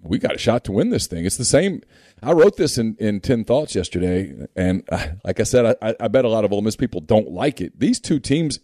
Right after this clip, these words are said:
are like looking in a mirror at each other. I mean, their, their whole postseason, how they got there, their experience, the middle of their season, the, the, the,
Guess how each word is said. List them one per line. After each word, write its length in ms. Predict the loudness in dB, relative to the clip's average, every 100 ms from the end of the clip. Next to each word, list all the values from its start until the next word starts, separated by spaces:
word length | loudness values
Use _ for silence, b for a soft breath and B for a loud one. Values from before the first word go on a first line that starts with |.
| _ 0
are 140 | 0
like 200 | 0 -2
looking 380 | 0 0 0 -2
in 100 | -2
a 60 |
mirror 400 | 0 0 0 -2
at 120 | -4 -2
each 200 | 0 0
other. 260 | -2 -4 -10 b b b -6
I 40 | -2
mean, 100 | 2
their, 240 | 4 2 2
their 180 | 2
whole 160 | 4 2
postseason, 880 | 2 0 0 -2 -2 0 -2 -4 -6
how 160 | -4
they 160 | 0 -2
got 320 | 0 -2 0
there, 300 | 0 2 2
their 160 | 0 -2
experience, 640 | -4 -2 2 2 0 -4
the 100 | -4
middle 260 | 0 2 2
of 80 | 0
their 120 | 0
season, 480 | -2 -2 0 -2 -2
the, 100 | -2
the, 240 | 0 0 -2
the, 180 | -6